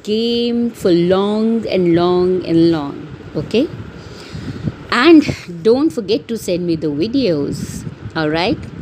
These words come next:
So now, after playing lots of games about noun, you must be very clear with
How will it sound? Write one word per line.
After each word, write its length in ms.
So 160
now, 720
after 320
playing 360
lots 360
of 240
games 760
about 340
noun, 680
you 220
must 500
be 160
very 680
clear 540
with 260